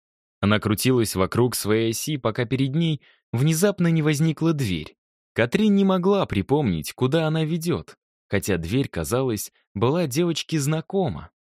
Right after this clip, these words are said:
Старая потрескавшаяся обивка покрыта чёрными отпечатками рук, которые касались её годами. Краска на ручке давно облупилась. Плохо притянутый дверной глазок слегка вываливался наружу.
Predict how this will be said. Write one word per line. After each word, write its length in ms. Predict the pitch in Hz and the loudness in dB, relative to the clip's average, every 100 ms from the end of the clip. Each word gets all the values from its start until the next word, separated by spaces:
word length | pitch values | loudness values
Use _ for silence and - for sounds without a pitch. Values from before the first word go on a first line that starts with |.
| _ | _
Старая 480 | - - 190 180 160 | -10 0 0 2 0
потрескавшаяся 880 | 139 135 165 165 - 131 139 127 135 | 0 0 0 0 -4 -2 -2 0 -2
обивка 540 | 131 175 175 - 98 - _ _ - | -2 -2 -4 -6 -16 -16 _ _ -2
покрыта 460 | 151 214 214 180 | 0 2 2 2
чёрными 480 | - 175 180 165 160 | 2 2 2 2 0
отпечатками 640 | 156 151 - 165 - 160 160 | 0 -2 0 0 0 0 2
рук, 400 | 165 185 - - | 2 0 -2 -6
которые 400 | 82 87 82 80 | -4 -2 -2 -4
касались 680 | 85 - 95 113 107 - | -6 -2 -2 0 -2 -6
её 220 | 90 85 98 | -4 -2 -2
годами. 680 | 107 107 131 135 80 78 - _ _ _ _ | -2 -2 -2 -2 -4 -8 -16 _ _ _ _
Краска 400 | - 185 214 - | 0 0 2 0
на 120 | 175 135 | 2 2
ручке 380 | 127 - - | 0 -2 -2
давно 320 | 160 156 117 120 | 0 0 0 0
облупилась. 680 | 131 151 - 76 65 - - _ _ - | 0 -2 -4 -8 -8 -12 -16 _ _ -2
Плохо 300 | 180 180 180 | -2 0 0
притянутый 680 | 180 170 202 180 90 90 | 0 0 -2 -2 -2 -4
дверной 380 | 85 90 95 92 | -2 0 2 0
глазок 540 | 87 101 113 165 165 - _ _ | 0 0 0 -2 -4 -10 _ _
слегка 480 | - 117 123 - 214 | -4 -2 -2 0 0
вываливался 760 | 196 107 82 78 76 73 - | 0 0 -2 -2 -6 -8 -8
наружу. 640 | 78 87 110 82 67 67 - | -6 -6 -6 -8 -12 -16 -20